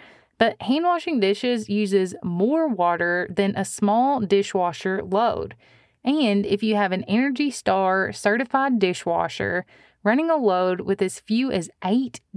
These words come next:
dishes can actually save water versus hand washing them. But to save time,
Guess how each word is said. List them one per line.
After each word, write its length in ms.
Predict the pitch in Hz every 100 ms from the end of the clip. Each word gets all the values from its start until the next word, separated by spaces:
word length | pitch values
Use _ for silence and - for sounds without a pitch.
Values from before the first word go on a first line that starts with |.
| 165
dishes 640 | 196 226 - - 82 -
can 180 | 208 202
actually 560 | 190 226 - 220 214 -
save 480 | - - 202 302 311
water 600 | 180 165 160 160 160 -
versus 680 | 175 165 190 214 226 220 202 - -
hand 280 | 196 196 190
washing 400 | 175 175 - 175
them. 320 | - - - - - - _ _
But 180 | 214 208
to 100 | -
save 360 | 202 190 175 170
time, 560 | - 269 277 269 269